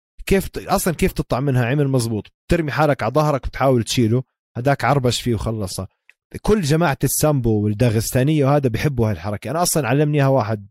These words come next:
آه، روسي. آم، وهي مش إشي يعني اختراع موجودة، بس هي ممنوعة بالجوجيتسو. ففي كتير ناس بوقع فيها، تلاقي بلاك بيلت جوجيتسو بوقع فيها لأنه ممنوعة، ما بيستعملها لا بالصف ولا بالتدريب ولا بإشي. فغلطة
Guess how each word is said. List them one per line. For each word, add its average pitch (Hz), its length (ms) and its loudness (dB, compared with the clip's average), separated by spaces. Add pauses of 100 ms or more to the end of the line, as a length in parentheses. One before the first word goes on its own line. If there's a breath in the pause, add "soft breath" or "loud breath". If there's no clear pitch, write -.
آه، 67 380 -10
روسي. 123 440 0 (760)
آم، 113 400 -4 (100)
وهي 214 220 4
مش 220 280 0
إشي 165 400 2
يعني 104 420 -2
اختراع 135 500 2
موجودة، 131 480 2
بس 151 200 -2
هي 220 40 0
ممنوعة 220 360 2
بالجوجيتسو. 143 540 0
ففي - 240 -2
كتير 233 220 0
ناس 208 180 0
بوقع 170 420 2
فيها، 165 380 0 (400)
تلاقي 151 220 2
بلاك 175 320 2
بيلت 180 160 2
جوجيتسو 156 280 0
بوقع 131 240 0
فيها 151 180 0
لأنه 139 300 0 (340)
ممنوعة، 147 500 2 (340)
ما 156 140 2
بيستعملها 160 500 0
لا 143 120 4
بالصف 135 460 0
ولا 135 120 4
بالتدريب 120 560 -2
ولا 110 160 0
بإشي. - 360 -12 (680 loud breath)
فغلطة 196 380 2